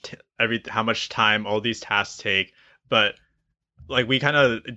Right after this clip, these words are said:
like, hinted at this aspect of scheduling. So how has that been for you? 'Cause scheduling is, like, a whole different beast in and of itself, because it's one thing to actually make the schedule, but then following through with it is, like, a whole nother thing, especially when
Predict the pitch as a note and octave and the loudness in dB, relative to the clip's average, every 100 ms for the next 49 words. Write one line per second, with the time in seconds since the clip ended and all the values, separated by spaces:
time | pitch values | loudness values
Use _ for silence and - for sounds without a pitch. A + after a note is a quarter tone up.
0 | - A#2 A2+ - - B2 B2 A2 G#2+ A2+ | -16 -4 -2 -2 -2 -4 0 0 0 -4
1 | G#2 G#2+ G#2 - A2 - G#2 - - G#2+ | -2 0 0 0 -6 -6 -8 -4 -2 -2
2 | G#2+ F#2 F2+ F2 F2+ _ - - A#2+ A2+ | -2 -10 -10 -10 -14 _ -10 -2 0 2
3 | A#2+ C#3 D3 C3+ G#2 G#2 G#2+ F#2+ _ - | 2 2 2 -2 0 2 2 0 _ -8
4 | A2 A2 - G2+ G2+ D3 A#2+ - _ _ | -6 -6 -8 -6 -4 -2 -2 -4 _ _
5 | _ _ _ - - C#3+ D3 E3+ F3 E3+ | _ _ _ -16 -4 2 2 2 0 0
6 | D3+ B2 B2+ A#2+ A2+ - C3+ C3 B2+ C3+ | -2 0 0 0 -4 2 4 4 4 2
7 | B2+ C3 G2+ G#2+ A2+ - A#2 A2 G#2+ G#2 | 2 0 -2 0 0 0 -2 2 2 0
8 | - A#2+ G2+ G#2 A2+ C3+ C3 - A#2 C3+ | -2 0 0 0 -2 0 0 -2 -2 -2
9 | C#3 C#3+ C#3 A#2 A#2 - B2+ G2 G2 - | -2 -4 2 2 2 0 -6 -4 -6 -8
10 | - - A2 A2+ A#2 A2+ A2 G#2+ A2 - | -8 -2 -2 0 0 0 0 0 -2 0
11 | G#2+ A2 A2+ G#2+ - G2+ G#2 - A2 G2+ | 2 2 0 -6 -8 -4 -4 -2 -2 -2
12 | G2+ G#2 G#2+ F#2+ G#2 G2 F#2+ F#2+ F2+ G2+ | -4 -4 -4 -2 -2 -2 -2 -4 -4 -4
13 | F#2+ - - C3+ - D#3+ - C#3+ B2+ A#2 | -4 -6 -8 -4 2 2 2 0 2 4
14 | A#2 | 2